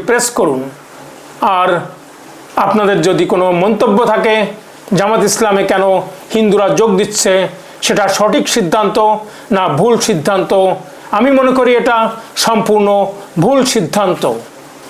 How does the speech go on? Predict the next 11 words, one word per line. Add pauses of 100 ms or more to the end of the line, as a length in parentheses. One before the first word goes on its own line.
(460)
বেঁচে
থাকার (100)
জন্য (140)
তারা (540)
এই (100)
সিদ্ধান্ত (520)
নিয়েছে, (100)
কিন্তু
সেটা (140)
সম্পূর্ণ (600)
ভুল